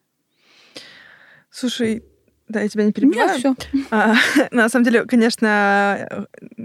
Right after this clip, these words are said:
Speaker 1: ты, наверное, я бы записала, мне кажется, ещё отдельный бы подкаст про делегирование, потому что это прям, я очень большой путь проходила <laughs> здесь,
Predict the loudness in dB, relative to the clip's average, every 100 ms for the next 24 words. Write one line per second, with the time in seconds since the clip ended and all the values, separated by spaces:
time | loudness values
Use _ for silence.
0 | -4 0 2 0 0 0 0 -4 -2 0
1 | 0 -2 -4 -2 2 4 4 2 -2 -2
2 | -2 0 0 -2 -6 -4 -2 -2 0 2
3 | 2 0 -2 -6 -4 -4 -6 -10 -4 -2
4 | -2 -4 -10 -20 -20 -20 _ -4 0 0
5 | 0 -4 -4 -6 -10 -12 -14 -6 -4 -2
6 | 0 0 2 0 0 0